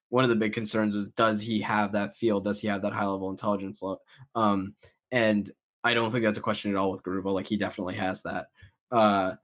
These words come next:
it's just a matter of, I think, like, turning himself into an offensive threat. Like, I think he,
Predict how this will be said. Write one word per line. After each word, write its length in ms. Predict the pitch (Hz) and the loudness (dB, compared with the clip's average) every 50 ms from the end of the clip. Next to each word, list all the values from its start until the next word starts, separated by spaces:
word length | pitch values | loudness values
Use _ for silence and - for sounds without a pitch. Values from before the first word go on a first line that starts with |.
| _ _ _ _ _ - | _ _ _ _ _ 2
it's 200 | 143 139 139 - | 2 2 2 2
just 320 | - - 139 120 - - | 2 4 4 4 4 4
a 60 | 113 107 | 4 4
matter 480 | 104 101 101 104 101 104 101 101 98 | 6 6 6 4 4 4 4 2 2
of, 400 | - - 107 104 98 101 95 80 - - | 0 2 2 2 2 2 -2 -4 -6 -6
I 60 | 110 | -4
think, 240 | - 120 110 104 - | -2 -2 -2 0 0
like, 240 | 104 107 104 - _ _ _ _ - | -2 -2 -2 -4 _ _ _ _ -2
turning 300 | - 127 117 113 113 113 | 2 2 2 2 2 0
himself 460 | 113 113 110 107 - 110 107 107 110 | 0 -2 -2 0 2 2 2 2 0
into 720 | 113 110 107 - - 110 107 104 104 104 104 104 104 104 - _ _ _ _ _ _ _ _ _ _ _ _ _ - | 0 0 0 0 2 2 4 4 4 4 2 2 0 -4 -8 _ _ _ _ _ _ _ _ _ _ _ _ _ 0
an 100 | 123 113 | 4 4
offensive 540 | 107 107 104 - 123 107 107 - 104 - | 6 4 4 2 0 -2 -2 -2 -4 -6
threat. 340 | - - 110 110 113 117 117 | -4 -2 2 4 4 4 4
Like, 140 | 120 113 107 | 2 2 2
I 80 | 107 107 | 2 4
think 200 | - 143 139 135 | 4 4 4 6
he, 280 | 143 139 127 110 - | 6 4 4 4 0